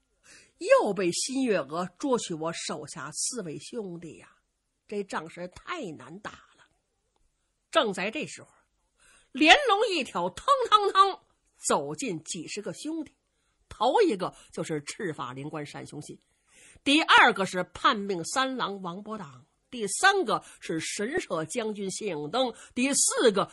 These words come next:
就是大刀王君可。屈土兴、屈土盖这些人在后边跟着。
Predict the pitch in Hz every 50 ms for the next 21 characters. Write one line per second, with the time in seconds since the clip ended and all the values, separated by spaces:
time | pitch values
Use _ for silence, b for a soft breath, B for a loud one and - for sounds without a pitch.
0 | B B - 196 185 190 180 - _ - 370 254 - - - - - - 202 185
1 | 170 160 156 165 208 240 - 254 247 240 - - - 180 180 127 - - _ _
2 | b b b b b b b b b b b b - - - - - - 269 254
3 | 247 220 - - 151 143 151 147 - - 220 214 214 - - - - 262 254 233
4 | - - 156 151 175 - 208 190 165 - 208 208 - 175 170 170 165 B B B
5 | B - - 139 135 - - - 170 147 147 147 147 147 - 202 202 190 170 151
6 | 131 -